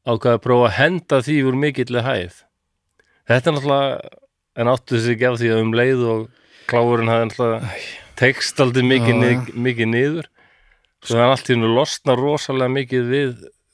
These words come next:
Speaker 1: svona mikla þyngd.
Speaker 2: Bara
Speaker 1: Og hendist hann alltaf allur upp.
Speaker 2: Teygubyssan bara?
Speaker 1: Já, hann hendist bara upp og snerist á hvolf, lá við, sko.
Speaker 2: Og
Speaker 1: En þeir hrundu niður einhverja þrjátíu metra.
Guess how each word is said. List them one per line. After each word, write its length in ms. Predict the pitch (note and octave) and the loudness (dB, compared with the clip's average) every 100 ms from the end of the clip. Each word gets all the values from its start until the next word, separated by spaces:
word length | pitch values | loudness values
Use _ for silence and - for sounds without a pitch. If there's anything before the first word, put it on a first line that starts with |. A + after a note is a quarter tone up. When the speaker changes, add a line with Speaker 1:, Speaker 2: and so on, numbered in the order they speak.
| - | -12
Speaker 1:
svona 320 | B2+ A#2+ A#2 A2 G#2+ F#2 G#2+ G#2+ G#2+ A2 A#2 - D3+ D#3 | -6 -2 -2 -2 -6 -12 -20 -20 -20 -20 -20 -20 -20 -14
mikla 320 | C3+ A#2+ A#2 | -6 -2 -2
þyngd. 440 | - A#2+ D3+ - - _ _ _ _ | -2 -4 -4 -12 -20 _ _ _ _
Speaker 2:
Bara 320 | - - - A2+ | -12 -12 -10 -12
Speaker 1:
Og 180 | - F#2+ | -6 0
hendist 420 | A#2 C3+ B2+ A2+ | 0 0 -2 -2
hann 140 | B2+ | -2
alltaf 300 | A2 A#2 A2+ | 0 2 0
allur 160 | G#2+ A#2 | 0 0
upp. 60 | D#3+ | 2
Speaker 2:
Teygubyssan 560 | C3+ C#3 F#2+ F2+ G2+ C#3 | 2 2 -2 -4 -4 -2
bara? 160 | F#3+ F#3 C3 _ _ _ - | -4 -6 -14 _ _ _ 0
Speaker 1:
Já, 120 | G#2+ | 2
hann 240 | F2 F2+ G2+ | 2 0 0
hendist 340 | A2 - G2+ | -2 -2 -8
bara 220 | - E2+ | -4 -2
upp 240 | G2 A2 - | -2 -2 -6
og 80 | F2+ | -8
snerist 400 | G#2 G2 G2 - | -4 -4 -6 -8
á 80 | G2 F#2+ G#2 A#2+ | -8 -8 -12 -16
hvolf, 440 | - A#2 D3 - | -6 -4 -6 -10
lá 380 | - B2 A#2 C3 | -20 -18 -12 -10
við, 240 | C#3 E3 D#3 | -10 -12 -16
sko. 220 | - C#3 _ _ _ _ _ _ | -20 -20 _ _ _ _ _ _
Speaker 2:
Og 160 | - C3 | 2 4
Speaker 1:
En 80 | B2+ | 6
þeir 240 | C3+ D#3 C3 _ _ - | 4 4 0 _ _ -8
hrundu 460 | A#2 D3 C#3+ C#3 C3 C3+ | -4 -4 -2 0 0 0
niður 400 | C#3 C#3+ G#2+ F#2+ | 0 2 2 0
einhverja 320 | F#2 A2 G2+ | -2 -4 -6
þrjátíu 400 | F#2 A2+ G#2+ A2+ | -2 -4 -4 -6
metra. 440 | A2 G#2+ - F2 | -6 -6 -8 -14